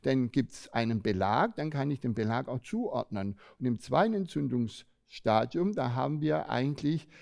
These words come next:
eine Sekretion und dort haben wir einen weißen Zungenbelag und dort sagt der Patient,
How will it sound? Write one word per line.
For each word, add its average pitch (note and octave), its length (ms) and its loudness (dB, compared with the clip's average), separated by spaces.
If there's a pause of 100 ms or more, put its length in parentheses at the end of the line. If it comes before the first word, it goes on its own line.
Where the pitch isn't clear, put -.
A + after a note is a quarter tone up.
(100)
eine C3 160 0
Sekretion C#3+ 1000 0 (220)
und A#2+ 260 -2
dort C#3+ 220 0
haben D3 120 -2
wir D3 80 0
einen C3 120 2
weißen C#3+ 360 -4
Zungenbelag A#2 840 0
und C3+ 200 0
dort D#3+ 180 0
sagt D3 240 -6
der C3 80 -2
Patient, C#3 520 -4